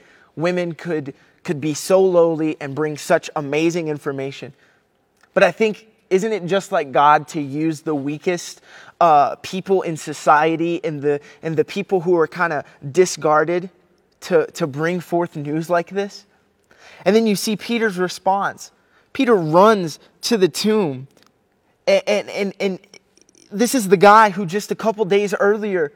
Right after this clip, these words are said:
was running away <laughs> from Jesus as he's being arrested. Man, this amazing reconciliation, this amazing work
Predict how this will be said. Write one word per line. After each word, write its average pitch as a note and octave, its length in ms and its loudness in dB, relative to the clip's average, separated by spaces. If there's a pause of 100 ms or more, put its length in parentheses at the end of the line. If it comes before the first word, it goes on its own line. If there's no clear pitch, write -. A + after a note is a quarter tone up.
(340)
was F#3 200 2
running G#3+ 400 0
away G3 520 8
<laughs> - 180 -14
from G3 260 -4
Jesus F#3+ 500 -6
as F3 120 -10
he's F3+ 180 -12
being F3+ 400 -6 (720)
arrested. E3 580 0 (800)
Man, G#3 240 0
this G#3 180 6
amazing G3+ 720 2
reconciliation, F#3 1000 0 (260)
this G3+ 180 -6
amazing G3 500 -2
work F#3+ 320 -2